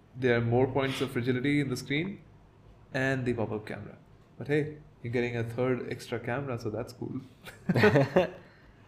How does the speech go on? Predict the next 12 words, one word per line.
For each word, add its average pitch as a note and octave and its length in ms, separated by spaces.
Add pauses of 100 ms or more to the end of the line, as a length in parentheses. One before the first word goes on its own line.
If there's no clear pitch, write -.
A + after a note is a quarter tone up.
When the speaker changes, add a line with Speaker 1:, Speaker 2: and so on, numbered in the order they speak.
(160)
Speaker 2:
Yeah, E3+ 220
it'll F#3+ 140
be G3 140
interesting C#3+ 380
to A2+ 80
see, F#2 540
um, E2+ 480
what G#2 480
direction F#2 800 (280)
these, F2+ 460 (320)
uh, F2 280
pop-up - 640